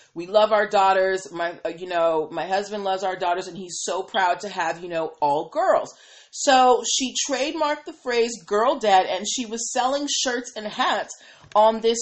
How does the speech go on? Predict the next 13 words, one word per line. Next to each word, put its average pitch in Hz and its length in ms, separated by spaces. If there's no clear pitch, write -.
website 214 560
called 226 440
all 185 400
daughters 156 580
dot 160 400
com. 466 380
And 240 100
this 427 200
was 453 240
three 285 200
years 302 280
ago. 117 260
Now, 269 420